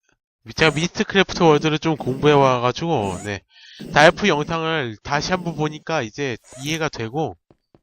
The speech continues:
네, 더 많은 걸 알 수 있더라고요. 네. 오, 좋은데? 네, 그러니까 제가 더 많이 안 게 뭐-,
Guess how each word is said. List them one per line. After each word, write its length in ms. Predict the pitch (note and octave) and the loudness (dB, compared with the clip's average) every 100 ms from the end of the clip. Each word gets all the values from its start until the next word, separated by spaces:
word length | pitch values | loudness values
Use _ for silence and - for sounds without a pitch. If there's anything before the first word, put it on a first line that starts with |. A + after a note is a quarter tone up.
| _ _ | _ _
네, 160 | C3 B2+ - | -10 -10 0
더 180 | D#3+ | 2
많은 340 | C#3+ A#2+ D3 G3 | 2 2 0 2
걸 160 | F#3+ | 2
알 140 | E3 C3 | 2 0
수 160 | - | -4
있더라고요. 960 | A2+ _ _ A#2 G#2 A2+ D3+ A#2 B2+ C3+ | -12 _ _ -6 -6 -4 -2 0 -2 -4
네. 240 | A2+ G#2+ _ _ _ _ _ _ _ _ _ | -8 -12 _ _ _ _ _ _ _ _ _
오, 280 | C#3 C#3 F2 _ _ _ _ _ _ | -14 -12 -12 _ _ _ _ _ _
좋은데? 380 | - G#2 C3 D#3 _ _ D#4+ D#4 - - _ - _ | -14 -14 -16 -20 _ _ -16 -12 -12 -12 _ -20 _
네, 200 | G#2+ G2+ | -14 -10
그러니까 460 | G#2 C3+ C3+ D3+ G2+ _ _ _ | -8 -10 -2 -2 -2 _ _ _
제가 220 | C#3+ D3 | -2 -2
더 120 | C#3 | -2
많이 240 | C#3 C#3 D3 | -2 0 0
안 140 | C3+ | -2
게 80 | |
뭐-, 100 | C#3 | -4